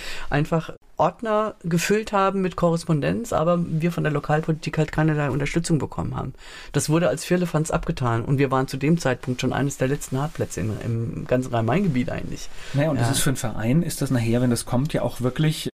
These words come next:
Speaker 2: er ist ja meistens auch noch mit irgendwas beteiligt, das ist ja eine wirkliche Investition, so eine
Speaker 1: Absolut.
Speaker 2: Geschichte, ja.
Speaker 1: Ja, und das ist auch eine Bindung, gerade für die Leute, die im zeichnungsberechtigten Vorstand sind.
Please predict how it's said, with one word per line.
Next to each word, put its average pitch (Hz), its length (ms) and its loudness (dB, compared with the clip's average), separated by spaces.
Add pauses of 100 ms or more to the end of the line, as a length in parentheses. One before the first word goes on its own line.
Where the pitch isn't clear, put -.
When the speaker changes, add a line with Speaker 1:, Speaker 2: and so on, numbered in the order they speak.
Speaker 2:
er - 80 -4
ist 117 80 -4
ja 123 80 0
meistens 117 400 0
auch 110 120 0
noch 123 100 4
mit 123 160 0
irgendwas 123 320 2
beteiligt, 120 580 0
das 117 100 -2
ist 127 120 -4
ja 120 60 -2
eine 117 120 0
wirkliche 127 280 0
Investition, 113 520 0
so 277 40 2
eine 185 100 2
Speaker 1:
Absolut. 117 260 -4
Speaker 2:
Geschichte, 110 340 -6
ja. 104 80 0
Speaker 1:
Ja, 113 140 2
und 135 120 2
das 131 120 2
ist 131 80 -2
auch 131 120 4
eine 131 100 2
Bindung, 143 360 0
gerade 117 240 -2
für 123 120 -8
die 127 80 0
Leute, 123 260 4
die 120 120 -2
im 120 100 0
zeichnungsberechtigten 117 720 -2
Vorstand 123 420 0
sind. 107 220 -6